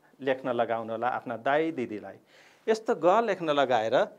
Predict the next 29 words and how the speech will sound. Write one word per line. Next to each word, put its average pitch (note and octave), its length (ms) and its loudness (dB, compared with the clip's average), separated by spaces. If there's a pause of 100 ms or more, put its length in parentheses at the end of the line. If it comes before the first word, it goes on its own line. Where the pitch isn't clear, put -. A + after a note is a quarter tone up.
(160)
हेर्नुहोस् C3 280 -2
त, C#3+ 40 -4
मैले C#3 320 -2
यहाँ C#3 200 -2
पनि D3+ 200 -6
लेखेको C#3 360 -6
छु, G#3+ 200 -6 (920)
यो F3+ 420 0
ग, - 20 2 (1600)
यहाँ E3 200 4
भएको D3 320 4
ग D#3+ 100 0 (120)
भित्र B2 420 2 (180)
यसरी D#3 300 -2
रङ E3+ 260 0
पनि G3+ 220 -2
भरेको A2+ 340 -4
छु। - 160 -18 (520)
अब D3+ 140 -2 (100)
तपाईँले A2 760 -10
आफ्ना D#3 260 -8
आमा D3+ 320 -4
बुवा C#3+ 340 -2
दाई B2+ 240 -2
दिदीलाई A2+ 400 -6
यस्तो A2+ 240 -10
ग A2+ 240 -4
लेख्न A2 240 -12
लगाएर A2 340 -6